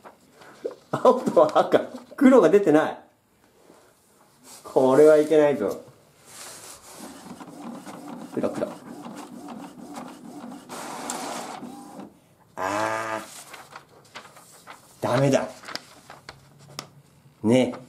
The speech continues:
これが、ここが黒なんですよ。うーん。ダメだね。使えないね。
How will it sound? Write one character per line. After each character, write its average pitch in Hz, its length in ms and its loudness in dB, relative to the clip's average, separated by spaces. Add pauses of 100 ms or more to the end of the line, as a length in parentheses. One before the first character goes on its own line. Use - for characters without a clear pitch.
(1500)
こ 117 100 2
れ 120 80 8
が、 123 140 6
こ - 120 -12
こ 131 80 2
が 127 60 4
黒 127 260 6
な 104 100 6
ん 90 60 -2
で 82 80 -6
す - 140 -10
よ。 76 100 -8 (4000)
う - 20 -8
ー 87 40 -6
ん。 82 520 -6 (1500)
ダ 101 160 -4
メ 113 100 0
だ 92 100 0
ね。 92 200 -2
使 - 260 -4
え 107 60 4
な 107 120 4
い 104 60 4
ね。 104 360 2